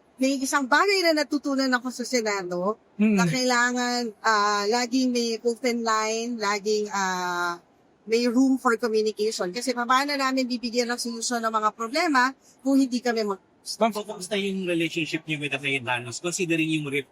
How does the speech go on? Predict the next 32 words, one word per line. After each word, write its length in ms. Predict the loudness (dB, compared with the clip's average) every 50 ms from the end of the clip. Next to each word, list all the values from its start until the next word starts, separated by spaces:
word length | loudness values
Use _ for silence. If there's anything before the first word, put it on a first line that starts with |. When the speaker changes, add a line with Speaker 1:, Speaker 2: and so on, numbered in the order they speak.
| _ _ _
Speaker 3:
sa 240 | -16 -10 -8 -6 -6
Taguig? 320 | -6 -6 -8 -10 -16 -18 _ _ _ _ _ _ -20 -2
Speaker 1:
Ah, 200 | 0 0 2 2 0
ako, 140 | -2 0 0
I'm 200 | 0 0 0 0 -2 -2
okay 120 | 0 0 0 0
with 160 | 0 0 -2
ano. 200 | -2 0 2 2 2 4 4 4 2 2 0 -2 -4 -6 -6 -8 2 2 2
Okay 160 | 2 4 0
naman 240 | 0 0 0 0 0
kami 240 | 0 0 0 0 0
ni 80 | -2
Pia, 640 | -2 -2 -4 -2 -2 2 4 4 6 6 4 4 4
pero 320 | 2 -2 0 0 0 -2 -2
dun 160 | -4 -6 -2
sa 80 | -2
isa, 480 | -2 -2 -2 0 2 4 4 4 2 0 -6 _ _ _ _ _ _ _ _ _ _ _ -20
hindi 160 | -18 -14 -4
ko 160 | -2 -2 0
na, 80 | 0 -2
hindi 240 | -2 -4 -6 -4 -2
ko 80 | 2
na 160 | 2 2 2
kaya 280 | 4 2 4 4 6 4 4 4
eh. 160 | 2 -2 -2 -2
Parang, 400 | -2 0 0 2 2 2 0 0
ah, 760 | 2 2 2 2 2 2 2 2 0 0 2 2 2 2 2 2
ilang 320 | 2 2 2 2 2 2
beses 720 | 2 2 2 2 0 -2 -2 -2 -2 -2 -2 -4 -6 -4
ko 160 | -2 0 0 2
na, 80 | 4
ah, 880 | 4 4 2 2 2 2 2 4 4 4 2 2 0 0 -2 -2 -4